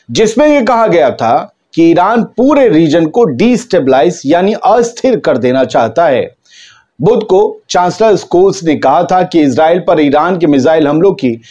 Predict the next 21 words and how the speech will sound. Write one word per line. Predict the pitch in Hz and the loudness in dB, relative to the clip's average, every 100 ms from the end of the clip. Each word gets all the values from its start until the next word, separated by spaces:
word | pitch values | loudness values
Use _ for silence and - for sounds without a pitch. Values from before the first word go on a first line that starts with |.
| - - | -20 -4
कड़ी | 170 214 | 0 0
से | 202 226 | 0 0
कड़ी | 196 208 | 2 0
मजम्मत | 185 143 175 214 214 | 2 2 0 0 0
पूरी | 170 170 | 0 0
दुनिया | 143 160 214 | 0 0 0
को | 196 165 - _ - | 0 -4 -8 _ -4
करने | 175 170 175 | -2 -2 -2
की | 143 | -2
जरूरत | 127 170 202 147 - | 0 2 2 0 -4
है। | 95 - - - - | -16 -18 -20 -16 -4
उन्होंने | 185 226 208 | -2 0 0
दावा | 151 180 226 | 2 2 0
किया | 208 185 202 | 0 0 0
था | 202 233 | 2 0
कि | 220 208 170 | 0 0 0
ईरान | 170 185 226 | 2 2 2
ने | 226 214 | 0 0
पूरे | - 254 311 | 0 0 2
रीजन | 262 240 220 208 | 2 2 2 0
को | 139 104 | -2 -6